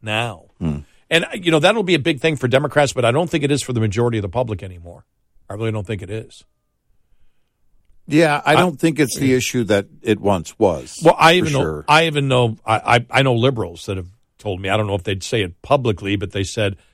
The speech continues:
Speaker 1: honestly, uh, and these are acquaintances, friends, that more old traditional liberals, not
Speaker 2: Yeah.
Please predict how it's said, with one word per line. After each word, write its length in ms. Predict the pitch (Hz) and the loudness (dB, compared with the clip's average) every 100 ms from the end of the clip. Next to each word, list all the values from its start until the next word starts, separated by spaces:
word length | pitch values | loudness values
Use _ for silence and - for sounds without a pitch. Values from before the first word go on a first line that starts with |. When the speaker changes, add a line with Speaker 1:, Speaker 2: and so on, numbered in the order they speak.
| _ | _
Speaker 1:
honestly, 640 | - 123 139 - 147 147 147 _ _ _ _ - | 0 2 2 -2 -4 -4 -6 _ _ _ _ -10
uh, 300 | 107 98 92 - - | -6 -6 -8 -14 -12
and 120 | 113 | -6
these 220 | 107 95 _ _ _ _ | -6 -8 _ _ _ _
are 260 | - - - _ - | -18 -16 -16 _ -18
acquaintances, 720 | 113 127 117 104 - 98 - _ _ _ _ | -10 -2 -2 -2 -8 -10 -12 _ _ _ _
friends, 440 | - 113 107 98 | -4 -2 -2 -6
that 120 | 101 90 _ _ _ - _ _ _ _ _ | -10 -12 _ _ _ -20 _ _ _ _ _
more 460 | 135 151 202 220 - _ _ - | 2 4 6 4 -2 _ _ 2
old 360 | 170 160 143 | 4 4 0
traditional 580 | 110 131 113 92 123 104 | -4 -4 -2 -4 -6 -8
liberals, 600 | 101 90 - - - - - _ _ | -8 -10 -12 -20 -20 -20 -20 _ _
not 300 | 110 120 117 | -4 -2 0
Speaker 2:
Yeah. 220 | 90 78 | -2 -4